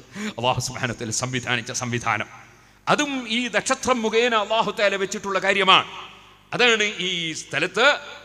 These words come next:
അള്ളാഹു സുബ്ഹാനഹു വ തആല പ്രത്യേകം പറഞ്ഞു, പിശാചുക്കളെ എറിയാനുള്ള സംവിധാനവും ഈ നക്ഷത്രങ്ങളിൽ നമ്മൾ വെച്ചിട്ടുണ്ട്.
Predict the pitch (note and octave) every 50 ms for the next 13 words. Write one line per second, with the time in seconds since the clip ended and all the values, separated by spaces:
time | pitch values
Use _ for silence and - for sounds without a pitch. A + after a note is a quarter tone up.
0 | - - B2 D3 E3 - B2+ - D3+ D3+ - D3+ D3 C#3+ D3 C#3 A#2 C3 C3 B2
1 | - A2 A#2 A2+ - G#2+ G#2 - D3 D3 C#3+ C3+ B2 B2 A#2 D3 D#3+ F3+ A3+ C4+
2 | C4 - - - - - - - _ _ - A2+ A2 - - F#3 A3 A3 G#3 G3
3 | E3+ F#3+ F#3 - - - E3+ D#3+ D#3+ D#3+ D3+ C#3 C3 G#2+ F#2 - - - - -
4 | - F2+ C3 D#3 D3 D3+ D3+ D3 D3 C#3+ C3+ C3+ C3 B2+ A#2 A#2 A#2 C3 D3 C#3
5 | D#3+ E3+ F3 F#3 G#3 A#3+ C4 A3+ E3 - - - - - - _ _ _ _ -
6 | G2+ A#2+ B2+ C3+ C3+ C3 C3 B2+ B2 A#2+ A2+ G#2+ G2 G2 A2+ - - F#3 F3 -
7 | D#3 D3+ C#3+ C#3 C3 C3+ C3+ C3 B2+ A#2+ A2 - - - - - - - G2+ A2+
8 | B2+ C3 B2 A#2+ B2 A#2+ A#2 B2 B2 - C3 B2 - A#2+ A#2 A2+ A#2+ A#2+ A#2+ A2
9 | F#2+